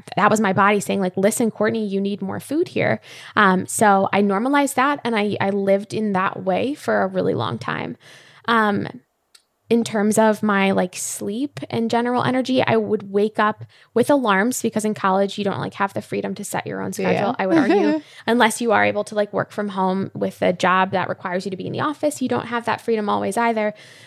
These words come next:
Speaker 1: But I would wake up feeling, like, very tired.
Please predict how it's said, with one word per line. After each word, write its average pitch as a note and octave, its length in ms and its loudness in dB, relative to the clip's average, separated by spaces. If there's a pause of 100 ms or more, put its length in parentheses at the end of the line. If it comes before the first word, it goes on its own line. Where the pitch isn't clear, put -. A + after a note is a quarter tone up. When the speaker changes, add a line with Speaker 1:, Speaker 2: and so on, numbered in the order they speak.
(120)
Speaker 1:
But G3 300 4
I A3+ 320 4
would A3 280 0
wake B3+ 200 2
up C#4 180 4 (880)
feeling, B3+ 340 4
like, C#4 200 0
very A#3+ 500 4
tired. B3+ 580 2